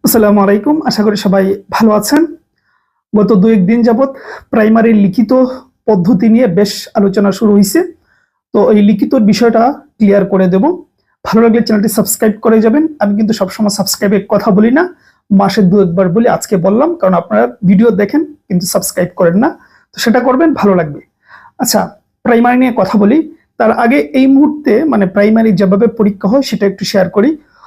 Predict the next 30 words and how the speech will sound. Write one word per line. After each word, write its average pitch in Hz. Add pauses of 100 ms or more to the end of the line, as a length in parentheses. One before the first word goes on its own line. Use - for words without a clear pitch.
(300)
প্রথমত 254
প্রাইমারি 254
এমসিকিউ 226
পদ্ধতিতে 208
লিখা, 214 (100)
লি-, 202
পরীক্ষা 208
হয়, 311 (160)
যেটা 220
তারকে 233
লিখিত 226
বলে, 190
কিন্তু 220
পরীক্ষা 226
হয় 262
এমসিকিউ 185
পদ্ধতিতে। 202 (580)
আশি 254
নম্বরের 262
হয় 262
এমসিকিউ 254
এবং, 196
আহ, 196 (480)
বিশ 220
নম্বর 240
হয় 302 (640)
ভাইবা। 196 (540)
লাস্ট 254 (220)
যেটা 233
হলো 302